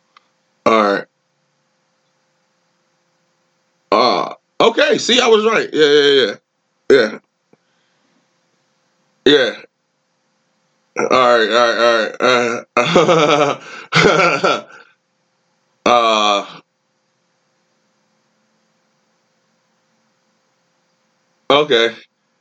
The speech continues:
Yeah. Okay. So yeah, they went, they went, they went, they went the route. It was, it was, okay, they're doing it as a, they're doing it as a round table. Yeah. Nah, nah, you shoulda just did one thing. You guys are fucking it up. I did it better.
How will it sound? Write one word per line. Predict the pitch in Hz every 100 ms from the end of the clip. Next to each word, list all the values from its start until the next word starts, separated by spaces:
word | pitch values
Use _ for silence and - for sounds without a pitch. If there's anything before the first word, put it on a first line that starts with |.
| _ _ _ - - _ _ -
Yeah. | 165 151 110 - -
Okay. | 262 - 247
So | 240 254
yeah, | 208 226
they | 269
went, | 269 240 214
they | 233
went, | 226 220
they | 196 202
went, | 202 175 165
they | 185
went | 185
the | 170
route. | 160 156 143 - _ _ - - -
It | 196
was, | 208 170
it | 190
was, | 180 156
okay, | 180 170 156 127
they're | 139 156
doing | 139 127
it | 117
as | 110 104
a, | 104 -
they're | 120 127
doing | 127 113
it | 110
as | 98
a | 95
round | 95 95 95
table. | 90 90 90 - - _ _ _ -
Yeah. | - 120 110 104 104 -
Nah, | 131 131 123 120 143 -
nah, | 127 120 120 113
you | 117
shoulda | 143 139 120
just | 117 110
did | 113 101
one | 101 101
thing. | - 101 104
You | 113
guys | 117 104 104
are |
fucking | - 104 98
it | 101
up. | 98 95
I | 117
did | 107
it | 90
better. | 101 101 98